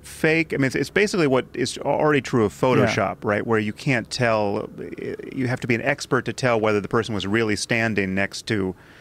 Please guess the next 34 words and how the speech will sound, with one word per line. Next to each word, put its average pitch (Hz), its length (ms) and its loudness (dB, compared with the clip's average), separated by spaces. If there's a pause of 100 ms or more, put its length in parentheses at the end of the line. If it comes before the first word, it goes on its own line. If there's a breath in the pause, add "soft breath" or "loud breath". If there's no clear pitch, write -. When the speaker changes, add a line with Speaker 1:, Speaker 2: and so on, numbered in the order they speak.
(240 loud breath)
Speaker 1:
Donald 113 340 2
Trump 117 240 0
at - 60 -6
the - 60 -2
time 101 360 0
because 101 240 -2
they 101 80 0
could 113 120 -2
have 98 60 -8
just 98 140 -6
been 95 140 -6
put - 340 -6
there, 95 260 0
but 107 140 -2
Speaker 2:
Right. 117 180 2
Speaker 1:
with, 117 80 -2
with 110 240 -2
expert, - 380 -6
an 113 100 -4
expert 113 220 -6
use 113 180 -2
of 113 100 -10
Photoshop. 123 480 0 (680 loud breath)
But 131 200 2
now 156 220 2
we're 196 80 0
talking 156 320 0
about 127 400 2 (1400 soft breath)
being 143 240 4
able 139 320 2
to 131 320 0
produce 151 540 0
content 147 680 0
where, 120 800 2